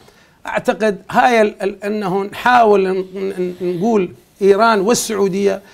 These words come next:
لم تتدخل قطر، لم تتدخل السعودية، ولا كو دولة ولا كو ميليشيات اليوم على أرض الواقع، مو تنظير.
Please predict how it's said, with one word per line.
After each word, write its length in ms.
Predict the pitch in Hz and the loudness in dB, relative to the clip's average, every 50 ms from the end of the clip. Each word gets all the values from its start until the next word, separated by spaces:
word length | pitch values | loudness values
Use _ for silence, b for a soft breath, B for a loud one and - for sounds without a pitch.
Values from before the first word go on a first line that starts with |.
| b b b b | b b b b
لم 180 | 339 359 233 - | -4 -4 -2 -2
تتدخل 580 | 180 175 151 170 180 185 156 - - 156 143 | -2 0 0 0 0 0 -2 -2 -4 -6 -6
قطر، 320 | - - - - - - 240 | -4 -8 -8 -8 -6 -8 -6
لم 180 | 190 165 151 | -6 -6 -6
تتدخل 440 | 117 147 143 139 147 120 - 147 151 | -6 -8 -8 -8 -8 -8 -8 -8 -8
السعودية، 460 | 151 - - 175 160 214 185 208 233 | -8 -10 -10 -10 -8 -8 -8 -8 -6
ولا 340 | 254 285 392 427 381 262 202 | -4 -4 -4 -4 -4 -4 -4
كو 160 | 175 - 180 | -4 -2 -4
دولة 500 | 160 151 220 233 202 170 170 165 165 165 B B B B B B | 0 2 2 2 2 2 2 0 0 -2 B B B B B B
ولا 320 | 180 247 381 381 285 254 214 | -6 -4 0 4 4 4 4
كو 160 | - - 202 | 2 0 -2
ميليشيات 600 | 202 202 190 196 185 - - 247 247 202 - - | -2 0 0 0 -2 -2 0 0 0 0 0 -2
اليوم 320 | 185 180 214 202 185 165 - - | -4 -2 0 -2 -2 -2 -2 -2
على 140 | 240 330 311 | 0 0 2
أرض 220 | - 254 185 165 | 2 0 2 2
الواقع، 380 | 185 160 147 139 139 135 - - | 2 0 2 0 -2 -2 -2 2
مو 140 | 370 190 170 | 4 4 4
تنظير. 480 | 165 180 175 151 127 123 117 101 - | 4 2 0 0 0 -4 -8 -10 -14